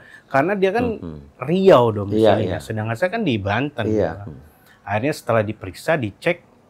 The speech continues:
Speaker 2: Hmm.
Speaker 1: semua bukti yang dia kasih tidak tertuju ke saya. Enggak.
Speaker 2: Hmm.
Speaker 1: Tapi ke sana, ke Riau.
Speaker 2: Ke Riau.
Speaker 1: Posisi si nomor
Speaker 2: Si,
Speaker 1: handphone itu
Speaker 2: oke.
Speaker 1: sama nomor-nomor rekening itu ada be-, ada, kalau nggak salah tiga apa empat gitu.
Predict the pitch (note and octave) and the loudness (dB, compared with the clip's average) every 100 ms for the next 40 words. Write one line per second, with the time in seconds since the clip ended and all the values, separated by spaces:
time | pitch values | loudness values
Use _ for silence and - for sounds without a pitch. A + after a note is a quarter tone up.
0 | _ - - - C3+ C#3+ F3+ G#3 E3 E3 | _ -14 -14 -8 -2 2 2 2 2 -2
1 | G#3 A3 F3+ A#2 G2+ D3+ F#3 G#2+ A2 C3+ | 0 2 4 2 2 0 0 -6 -10 -12
2 | _ _ _ _ _ _ _ _ C#3 C#3+ | _ _ _ _ _ _ _ _ 0 2
3 | C#3 - D3+ C#3 B2+ A#2 F#2+ F2+ - _ | 0 -2 0 2 2 2 0 -2 -10 _
4 | _ _ _ _ _ _ _ _ _ A#2 | _ _ _ _ _ _ _ _ _ -4
5 | A2 F#2+ F2 D#2 D#2 D#2 - A2 G2+ G#3 | -2 -2 -6 -12 -16 -20 -8 -4 -4 -4
6 | G3 - E3+ F#3+ E3+ B2+ A#2+ - B2 C3 | -4 2 4 4 4 2 -4 -8 -4 4
7 | C#3+ A#2+ F#2+ F2+ - _ - A2+ A2 F2 | 6 6 2 -6 -16 _ -4 0 4 4
8 | D#2+ B2 C#3 C3 - C3+ - C#3 C3 B2+ | 2 0 0 -4 -2 -4 -4 -6 -4 2
9 | B2+ B2 C3 B2+ C3 C3+ C3+ A2+ A#2+ A2 | 4 4 4 0 0 0 2 2 4 2
10 | F#2+ F2+ - C3+ C3 C3 C3+ C3 C3 C3+ | 2 -4 -2 0 2 2 2 2 2 2
11 | C3 B2 - C#3+ E3 F3+ C3 A2 A2+ - | 2 0 0 -2 0 0 2 0 -2 -8
12 | _ _ _ A#2+ A2 - B2 B2 E3 E3 | _ _ _ -4 -4 -4 -4 -2 -4 -6
13 | B2 B2 B2+ - A2 A#2 - C3+ - G#2 | -6 -4 -4 -6 -8 -10 -10 -12 -10 -12